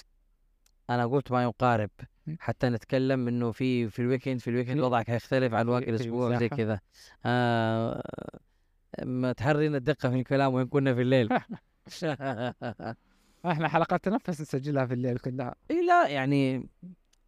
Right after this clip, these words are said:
Speaker 1: آم، فكرة إنه ال-، إن استسلامك للأشياء خلاص. شفت اللي يقول لك: "هي، هي الجمعة كذا، أنا من يوم ما عرفت نفسي من أنا صغير."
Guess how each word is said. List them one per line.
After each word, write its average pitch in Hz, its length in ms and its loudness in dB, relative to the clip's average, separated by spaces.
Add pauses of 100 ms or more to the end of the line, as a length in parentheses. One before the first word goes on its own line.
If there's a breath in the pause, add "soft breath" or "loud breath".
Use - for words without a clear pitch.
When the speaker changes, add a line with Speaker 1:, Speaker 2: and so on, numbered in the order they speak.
(600)
Speaker 1:
آم، 185 380 -4 (2500)
فكرة 220 360 4 (100)
إنه 175 200 0
ال-، 156 100 -2 (160)
إن 165 140 -4 (160)
استسلامك 196 760 2 (180)
للأشياء 170 640 2
خلاص. - 580 -2 (1400)
شفت 196 340 2
اللي 165 180 2
يقول 180 240 2
لك: 220 200 2
"هي، 170 400 0
هي 170 280 4
الجمعة 160 360 2
كذا، 143 280 0
أنا 135 100 0
من 131 140 0
يوم 135 180 0
ما 120 60 2
عرفت 120 340 -2
نفسي 117 220 -6
من 113 120 -2
أنا 110 160 -2
صغير." 104 440 -6